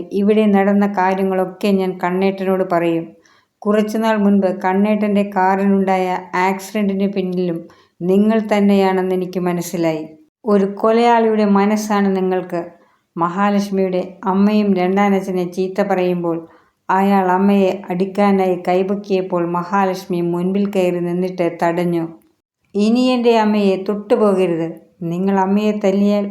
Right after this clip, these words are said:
ആ നിമിഷം ഞാൻ പോലീസിൽ പരാതി കൊടുക്കും." എന്നിട്ട് മഹാലക്ഷ്മി അമ്മയോട് പറയുന്നു,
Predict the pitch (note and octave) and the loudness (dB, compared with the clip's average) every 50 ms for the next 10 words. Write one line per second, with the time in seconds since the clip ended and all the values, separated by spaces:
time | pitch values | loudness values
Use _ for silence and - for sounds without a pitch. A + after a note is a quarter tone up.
0 | G3+ - F3+ F3+ F#3 F#3+ G3 G3+ G#3+ G#3+ G#3+ - A#3 G#3+ G#3 G#3 G#3 G3+ G3+ G3+ | -6 -6 -4 -4 -2 0 0 0 0 -2 -4 -4 -4 -2 -2 -2 -2 -4 -2 -2
1 | G3 F#3+ G3 G3 G3+ G3 G3+ G#3 G3 G3+ - F#3 F3+ F#3 F#3+ F#3+ F#3+ F#3 F#3 F3 | 0 0 0 0 0 -2 -4 -6 -6 -4 -2 -2 0 2 0 0 0 -2 -2 -4
2 | E3+ E3+ - E3+ D#3+ G3 - - _ _ _ _ _ _ _ _ _ _ _ _ | -4 -6 -6 -10 -10 -10 -14 -20 _ _ _ _ _ _ _ _ _ _ _ _
3 | - A3 A3 A#3 A#3+ B3 - B3 A#3 A3+ G#3+ G#3 A3 A3 A3+ A3+ A3 G#3+ - - | -2 0 0 2 0 0 0 0 0 2 2 2 2 2 2 0 -2 -6 -6 -4
4 | A3 G#3 G3+ G3 G3+ - - F#3+ G3 G3 G#3 G#3 G#3 G#3 G3+ G3+ G3+ G3+ F#3+ F#3+ | 0 0 0 0 -2 -2 -2 2 2 2 2 2 0 0 0 0 0 0 0 2
5 | F#3 F#3 F3+ F3+ F3 E3+ | 2 0 0 0 -2 -4